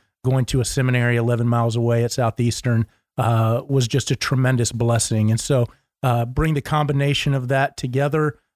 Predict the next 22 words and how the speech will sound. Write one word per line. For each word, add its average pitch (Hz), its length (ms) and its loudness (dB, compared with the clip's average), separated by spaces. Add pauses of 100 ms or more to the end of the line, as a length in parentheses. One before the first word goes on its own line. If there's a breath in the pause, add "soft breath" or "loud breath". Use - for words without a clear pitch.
Um, 117 560 0 (140)
I, 131 560 0 (120)
uh, 117 460 0 (300)
had 139 160 0
a 135 40 0
chance 143 340 -2
to 139 100 -2
see 151 180 -2
a 143 60 0
bunch 127 200 -2
of 131 80 -4
elders 127 360 0
raised 123 360 0
up 120 240 0
and 110 140 -2
sent 123 300 -2
out 120 180 0
to 120 80 -6
plant 117 380 -2
and 113 80 2
revitalize 107 520 0
churches. 107 520 -4